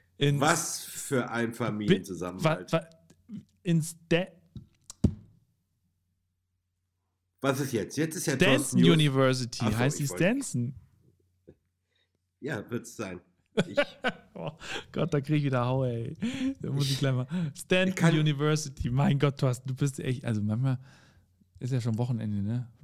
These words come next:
Speaker 1: Ja, fast.
Speaker 2: Ja.
Speaker 1: Alter.
Speaker 2: Ich bin ja aus Harvard nie rausgekommen. So.
Speaker 1: Ja.
Speaker 2: Ähm,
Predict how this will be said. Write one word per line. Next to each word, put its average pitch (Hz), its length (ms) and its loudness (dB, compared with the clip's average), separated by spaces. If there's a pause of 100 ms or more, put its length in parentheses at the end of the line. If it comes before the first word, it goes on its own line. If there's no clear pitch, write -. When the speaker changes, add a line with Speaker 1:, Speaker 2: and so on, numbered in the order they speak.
(120)
Speaker 1:
Ja, 131 200 -8
fast. 104 220 -14
Speaker 2:
Ja. 98 120 -12 (800)
Speaker 1:
Alter. - 360 -20 (500)
Speaker 2:
Ich - 320 -18 (300)
bin 104 100 -10
ja 92 120 -6
aus 87 180 -12
Harvard 92 360 -8
nie 92 100 -8
rausgekommen. 85 640 -14 (140)
So. 147 300 0
Speaker 1:
Ja. 147 180 -6 (1900)
Speaker 2:
Ähm, 90 600 -4